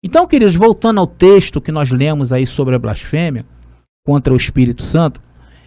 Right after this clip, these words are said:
esse texto dentro do sistema religioso é um anacronismo. Eles tiram essa parte do pecado que não tem perdão e começam, né, a imaginar um monte de coisas em suas mensagens,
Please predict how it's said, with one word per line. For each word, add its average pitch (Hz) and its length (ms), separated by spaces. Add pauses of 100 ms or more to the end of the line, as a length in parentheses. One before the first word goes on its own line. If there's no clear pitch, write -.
esse - 200
texto 254 360
dentro 202 280
do 170 80
sistema 156 480
religioso 135 600
é 180 320
um 180 120
anacronismo. 175 840 (840)
Eles 196 260
tiram 262 400
essa 190 300
parte 208 460
do 156 80
pecado 151 440
que 147 120
não 139 120
tem 135 160
perdão 135 460
e 240 40
começam, 226 520
né, 196 180
a 175 80
imaginar 170 520
um - 20
monte 220 320
de 214 100
coisas 180 380
em 160 80
suas 151 260
mensagens, 131 560